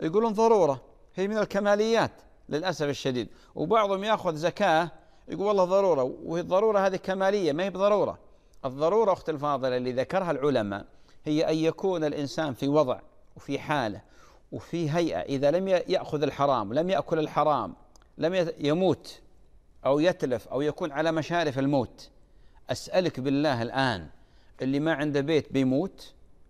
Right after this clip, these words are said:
يقدر يستأجر، يقدر يستأجر، ما يشتري من الربا، ما يشتري من الربا. اللي، اللي، اللي، اللي ما يكمل دراسته بيموت، يعني بعض الناس يأخذ ربا عشان يكمل دراسته، بيموت، ما يموت،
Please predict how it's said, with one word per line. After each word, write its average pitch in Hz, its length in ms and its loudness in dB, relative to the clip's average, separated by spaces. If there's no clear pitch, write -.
يقدر 180 280 0
يستأجر، 151 500 -2
يقدر 185 280 -2
يستأجر، 156 380 -2
ما 190 160 2
يشتري 160 320 0
من 147 180 2
الربا، 135 380 2
ما 190 120 -2
يشتري 156 300 0
من 131 140 2
الربا. 123 380 0
اللي، 156 400 2
اللي، 151 380 2
اللي، 143 460 2
اللي 135 200 2
ما 170 140 4
يكمل 175 400 0
دراسته 147 480 2
بيموت، 170 640 0
يعني 131 160 -2
بعض 151 220 2
الناس 165 300 0
يأخذ 151 280 0
ربا 175 180 2
عشان 147 240 0
يكمل 135 420 0
دراسته، 107 420 -2
بيموت، 190 540 2
ما 330 80 2
يموت، 269 300 0